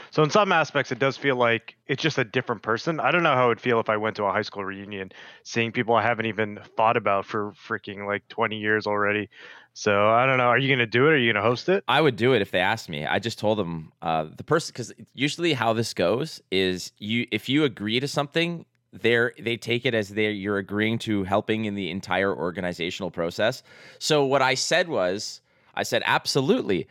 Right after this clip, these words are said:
Speaker 2: but that's all I'm doing, and I, and just let me know when I have to show up." Like, that's it. I just, so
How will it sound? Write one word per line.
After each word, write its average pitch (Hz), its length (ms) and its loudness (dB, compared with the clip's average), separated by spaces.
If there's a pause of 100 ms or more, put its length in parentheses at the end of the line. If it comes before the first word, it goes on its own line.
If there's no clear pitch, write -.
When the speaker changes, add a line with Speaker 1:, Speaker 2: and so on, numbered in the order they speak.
(160)
Speaker 2:
but - 180 0
that's 135 220 2 (100)
all 147 260 6
I'm 151 180 2
doing, 147 500 4
and 117 240 0
I, 113 140 2 (180)
and 117 180 -2
just 113 280 -2
let 127 180 2
me 143 140 2
know 123 140 4
when 123 140 4
I 110 120 2
have 110 180 0
to - 80 -12
show 98 240 2
up." 82 300 0
Like, 95 180 -2
that's 107 280 0
it. 87 180 -2
I 87 80 -2
just, 95 180 -14
so 92 240 -6